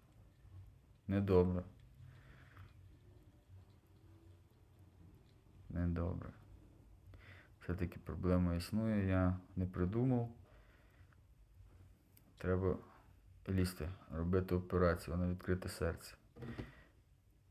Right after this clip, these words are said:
Жартую. Але розбирати треба буде зараз, е, сам механізм. Знімати,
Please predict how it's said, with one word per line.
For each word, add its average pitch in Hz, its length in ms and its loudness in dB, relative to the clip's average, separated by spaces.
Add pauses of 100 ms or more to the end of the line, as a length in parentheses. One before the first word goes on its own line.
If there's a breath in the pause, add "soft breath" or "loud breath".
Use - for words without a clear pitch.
(920)
Жартую. 87 540 0 (1120)
Але 80 340 -2 (1600 loud breath)
розбирати 92 600 2
треба 90 320 2
буде 90 300 0
зараз, 87 460 0
е, 87 40 -6 (840 loud breath)
сам 92 300 4
механізм. 90 580 4 (4000 loud breath)
Знімати, 95 680 2